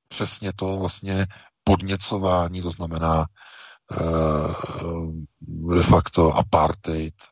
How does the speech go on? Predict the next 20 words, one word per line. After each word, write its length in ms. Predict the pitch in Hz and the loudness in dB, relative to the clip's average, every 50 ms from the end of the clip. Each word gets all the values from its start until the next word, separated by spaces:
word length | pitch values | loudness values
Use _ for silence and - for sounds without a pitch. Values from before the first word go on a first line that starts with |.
| _ _ _ _ _ _ - | _ _ _ _ _ _ -12
ve 80 | 82 76 | -10 -10
společnosti, 1040 | - - - 90 85 82 80 - - 78 78 - - - - - 80 78 76 73 76 - _ _ _ - | -10 -8 -4 -4 -2 -2 -2 -4 -8 -8 -8 -8 -8 -8 -6 -4 -2 -2 -2 -2 -4 -8 _ _ _ -8
utlačování 920 | - - - 82 78 - - 90 78 78 78 76 73 73 73 73 73 76 76 | -4 0 0 2 2 2 0 0 2 2 2 2 0 0 -2 -6 -6 -6 -4
a 80 | 73 | -4
vysidlování 760 | 71 78 76 - - 80 78 80 78 78 76 76 73 73 73 78 | 0 0 2 2 2 2 2 2 2 2 2 2 2 2 0 -4
v 60 | - | -6
podstatě 320 | - - - - - 87 85 | -8 -8 -4 0 0 0 2
Palestinců. 720 | - 80 80 82 80 - - 80 78 - - - 76 76 76 - - - - | 2 0 0 0 0 -2 -4 -6 -6 -6 -6 -6 -6 -8 -8 -10 -6 0 4
Jejich 240 | 101 107 113 110 - | 6 6 6 6 4
utlačování 720 | 110 104 - 113 113 - - 117 110 104 101 104 107 107 | 2 4 4 4 4 2 0 2 2 4 2 2 0 -2
do 100 | 101 101 | -4 -2
takové 440 | - - 110 - - 123 117 117 120 | -2 -2 -2 0 0 0 0 0 0
míry, 420 | 110 98 92 87 85 82 80 90 90 - - - | -2 -2 -2 -2 -2 -2 -2 -4 -6 -10 -14 -4
že 160 | - 85 87 85 | 0 0 0 0
oni 260 | 78 90 95 98 95 | 0 -2 -2 -2 -2
se 160 | - - 107 | -2 -2 0
vlastně 320 | 92 90 87 - - 101 87 | 0 0 -2 -4 -4 -4 -2
brání, 640 | 82 80 82 82 82 87 87 90 92 95 95 95 - - - - - | 2 4 4 4 4 4 2 0 -2 -2 -4 -4 -6 -10 -16 -8 -4
oni 220 | 95 92 92 92 - | -2 0 0 0 0
útočí, 760 | - 90 92 - 98 95 90 - - - 98 92 87 87 | 2 0 4 4 4 4 4 2 0 2 4 4 4 2